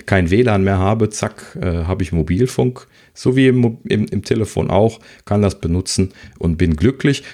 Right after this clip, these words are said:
Und vor allen Dingen, da habe ich dann einen dicken, fetten Akku drin und wenn ich da jetzt halt eben ein paar Stunden gesurft habe, kann ich danach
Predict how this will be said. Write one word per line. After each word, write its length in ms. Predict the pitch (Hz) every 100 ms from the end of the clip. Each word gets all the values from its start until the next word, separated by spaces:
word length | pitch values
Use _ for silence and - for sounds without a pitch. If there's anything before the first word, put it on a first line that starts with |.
| -
Und 160 | 107 110
vor 180 | 107 87
allen 220 | 90 85
Dingen, 420 | 85 90 87 87
da 120 | 73
habe 160 | 76 95
ich 80 | -
dann 160 | 76
einen 80 | 71
dicken, 260 | 120 - 82
fetten 320 | - - 87
Akku 300 | - - 113
drin 260 | 95 104
und 120 | 92 80
wenn 120 | 87
ich 120 | 80
da 180 | 85 85
jetzt 160 | -
halt 100 | 85
eben 180 | - 82
ein 120 | 82
paar 160 | - 90
Stunden 320 | - 92 76
gesurft 420 | 80 - 92 -
habe, 220 | 110 107 -
kann 160 | 101
ich 140 | 101 -
danach 600 | 73 73 73 131 160